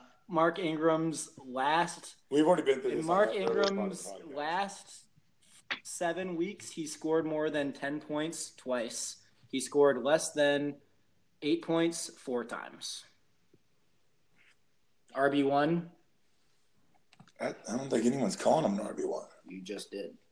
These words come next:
Speaker 2: I said he was top twenty over the past couple weeks.
Speaker 1: Reverse the podcast. We'll listen to that back in the morning.
Speaker 2: <laughs>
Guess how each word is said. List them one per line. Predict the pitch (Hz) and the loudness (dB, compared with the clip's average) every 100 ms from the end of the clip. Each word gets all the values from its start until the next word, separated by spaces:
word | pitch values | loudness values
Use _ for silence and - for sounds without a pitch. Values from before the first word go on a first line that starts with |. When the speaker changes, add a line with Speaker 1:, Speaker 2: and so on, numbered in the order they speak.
| _ _ _ _ _ - _ | _ _ _ _ _ -20 _
Speaker 2:
I | - | -2
said | 127 - | 0 0
he | 147 | 0
was | 110 | 0
top | - - - - | -4 -8 -10 -12
twenty | - - - | -14 -12 -8
over | 104 | -6
the | 101 | -6
past | 95 110 101 | -2 -2 -2
couple | 120 107 | -6 -6
weeks. | 110 - - - | -6 -8 -12 -12
Speaker 1:
Reverse | 120 131 131 | -2 -2 -2
the | |
podcast. | - 98 101 104 - - - _ _ _ | -4 -6 -6 -8 -8 -10 -16 _ _ _
We'll | 127 | -6
listen | 123 120 | -4 -2
to | 110 | -2
that | 98 | -4
back | 117 - 117 | -6 -6 -6
in | |
the | 110 | -6
morning. | 113 117 117 - - _ _ | -6 -6 -8 -12 -20 _ _
Speaker 2:
<laughs> | 196 | 4